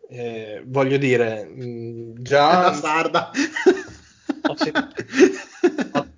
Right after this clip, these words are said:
Speaker 1: Madonna sarda. Ehm, ho sentito tante, nel senso, eh, s-, ho letto un po' in giro da quando è saltata fuori la notizia che la Wizard non avrebbe più permesso ad Asmodee Italia di, eh, distribuire il prodotto e gestire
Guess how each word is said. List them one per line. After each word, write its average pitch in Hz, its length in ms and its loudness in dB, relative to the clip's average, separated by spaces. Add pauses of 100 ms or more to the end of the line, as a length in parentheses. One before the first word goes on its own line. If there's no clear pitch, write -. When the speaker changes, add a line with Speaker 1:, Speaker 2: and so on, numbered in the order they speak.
(120)
Speaker 1:
Madonna 156 400 2
sarda. 117 540 -2 (440)
Ehm, 127 1200 -2 (480)
ho 147 80 -6
sentito 151 460 0
tante, 143 720 6
nel 127 120 -4
senso, 113 920 -4
eh, 107 460 -10
s-, - 220 -10
ho 139 100 6
letto 127 260 4
un 123 60 -2
po' 127 140 2
in 127 100 2
giro 123 240 2
da 110 100 -2
quando 120 720 2
è 107 60 -8
saltata 117 360 -2
fuori 123 260 4
la 117 60 0
notizia 117 460 -2
che 113 300 2
la 113 80 2
Wizard 120 400 4
non 113 120 -4
avrebbe 113 300 -4
più 113 200 -4
permesso 113 460 0
ad 113 100 2
Asmodee 113 360 -2
Italia 117 400 2
di, 107 520 -6
eh, 101 640 -8
distribuire 120 460 2
il 117 60 2
prodotto 120 420 4
e 110 80 0
gestire 113 680 2